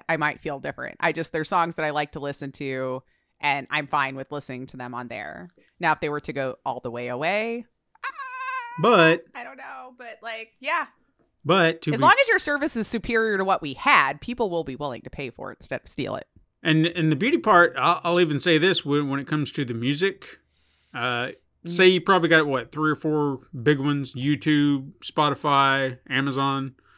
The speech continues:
Speaker 2: I don't know. I can't
Speaker 1: Oh, yeah, I
Speaker 2: think of
Speaker 1: think
Speaker 2: another.
Speaker 1: Amazon has, like, well, there's Google Play, so that would be the YouTube one,
Speaker 2: Hmm.
Speaker 1: right? Or no? No,
Speaker 2: Yeah,
Speaker 1: wait, Google
Speaker 2: YouTube
Speaker 1: Play
Speaker 2: Music,
Speaker 1: serv-
Speaker 2: 'cause they're, they're, they're transitioning away from the Google
Speaker 1: So-
Speaker 2: Play thing. They're doing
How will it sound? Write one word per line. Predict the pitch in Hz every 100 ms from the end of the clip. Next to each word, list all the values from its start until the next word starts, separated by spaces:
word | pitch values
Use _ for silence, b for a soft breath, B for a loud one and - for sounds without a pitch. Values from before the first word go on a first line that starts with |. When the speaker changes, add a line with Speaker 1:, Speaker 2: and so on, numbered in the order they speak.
| b b b _
Speaker 2:
I | -
don't | 127 135
know. | 143
I | 131 131
can't | 170
Speaker 1:
Oh, | 170
yeah, | 160
I | 160
Speaker 2:
think |
of |
Speaker 1:
think | 165 151
Speaker 2:
another. | 151
Speaker 1:
Amazon | 151 143 147
has, | 139 135
like, | 135 123 _ _ _ _ -
well, | 139
there's | 147 156
Google | 139 185 190
Play, | 175 156 131 127 127
so | -
that | 131 127
would | 131
be | 123
the | 120 120 117 123 _ -
YouTube | 131 123 123 113
one, | 110
Speaker 2:
Hmm. | 120 113
Speaker 1:
right? | 107 110
Or | 127
no? | 127 135
No, | 254
Speaker 2:
Yeah, | 269 240
Speaker 1:
wait, | -
Google | 147 156 170
Speaker 2:
YouTube |
Speaker 1:
Play | 156
Speaker 2:
Music, | 160 151
Speaker 1:
serv- | 160
Speaker 2:
'cause | 165
they're, | 165 202
they're, | 175 190 180
they're | 170 165
transitioning | 165 202 175 185 180 165
away | 156 156
from | 151
the | 143
Google | 131 143 131
Speaker 1:
So- |
Speaker 2:
Play | 135 131
thing. | 123 131 123
They're |
doing | 120 131 131 120